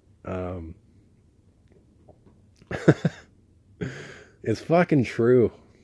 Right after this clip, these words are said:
You just, you would never, you know, it's like, like a, a black guy's dick and a white guy's dick, like, comparing the two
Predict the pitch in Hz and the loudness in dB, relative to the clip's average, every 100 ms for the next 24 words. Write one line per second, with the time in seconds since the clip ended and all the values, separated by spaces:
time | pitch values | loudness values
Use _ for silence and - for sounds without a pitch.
0 | _ _ - _ - 110 117 - 117 117 | _ _ -20 _ -8 -2 -2 -4 -4 -2
1 | 113 120 120 113 104 - _ _ - - | -2 0 2 2 2 -4 _ _ -16 -12
2 | 82 92 - _ _ _ _ _ 110 - | -10 -12 -16 _ _ _ _ _ -8 -6
3 | 139 135 123 - - _ _ _ _ _ | 0 0 0 -6 -20 _ _ _ _ _
4 | _ _ _ _ _ _ _ _ _ _ | _ _ _ _ _ _ _ _ _ _
5 | - 101 98 92 - 113 101 101 113 120 | -10 -8 -6 -8 -10 -8 -6 -4 -4 -4
6 | 117 113 95 92 98 104 - - - _ | -2 -2 -4 -4 -4 -4 -6 -20 -20 _
7 | _ _ _ 104 90 92 101 95 90 92 | _ _ _ -10 -8 -8 -8 -8 -8 -8
8 | 87 80 - 90 98 90 90 101 104 90 | -10 -10 -12 -12 -12 -10 -8 -6 -6 -8
9 | - 90 82 | -10 -12 -12